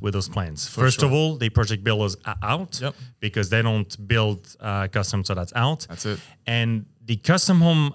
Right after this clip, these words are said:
Speaker 1: uh, builders that are gonna build an architect's plans are gonna charge a lot. And that's because, and that's the truth, from a builder's point of view, as soon as you see an architect's plan,
Speaker 2: Yep.
Speaker 1: you know that it's complicated,
Speaker 2: Mm-hmm.
Speaker 1: and you know that you're gonna have to charge a lot more because of all the, the complications. And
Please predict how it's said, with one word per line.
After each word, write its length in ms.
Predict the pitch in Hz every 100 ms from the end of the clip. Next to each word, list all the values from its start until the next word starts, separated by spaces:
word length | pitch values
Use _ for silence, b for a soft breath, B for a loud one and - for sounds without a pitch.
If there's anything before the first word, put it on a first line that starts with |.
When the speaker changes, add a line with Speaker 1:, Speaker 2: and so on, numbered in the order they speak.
| -
Speaker 1:
uh, 140 | 117
builders 360 | 107 139 143 123
that 100 | 113
are 60 |
gonna 220 | 107 113 104
build 220 | 110 101
an 80 | 107
architect's 380 | 104 98 92 -
plans 480 | 117 110 107 - - _ 107
are 120 | 104
gonna 200 | 101 95
charge 340 | - 92 87
a 60 | 92
lot. 400 | 98 85 - - 110
And 140 | 107
that's 200 | 101 -
because, 680 | - 110 120 110 104 - - B B B
and 80 | 147
that's 100 | 156
the 80 | 151
truth, 260 | 185 147
from 120 | 127
a 60 | 117
builder's 280 | 151 180 -
point 140 | 165
of 60 | 135
view, 120 | 135
as 100 | 117
soon 140 | 143 135
as 140 | 120
you 60 | 120
see 140 | 131
an 80 | 113
architect's 340 | 120 135 131
plan, 340 | - 160 233 185 -
Speaker 2:
Yep. 160 | - - b b b b b b _ _ -
Speaker 1:
you 220 | 110 151
know 120 | 151
that 140 | 143 139
it's 100 | 135
complicated, 680 | 151 143 139 165 208 247 175 -
Speaker 2:
Mm-hmm. 240 | 131 147 -
Speaker 1:
and 220 | 120 120
you 180 | 113 123
know 120 | 123
that 220 | 113 110 107
you're 60 |
gonna 160 | 110 104
have 200 | 110 101
to 100 | 104
charge 320 | - 113 104
a 40 | 107
lot 180 | 104 98
more 240 | 107 104
because 400 | 90 104 - 104
of 140 | 104 101
all 140 | 95
the, 280 | 98 95 - -
the 140 | 107
complications. 800 | - 110 98 98 101 98 110 101
And 260 | 98 95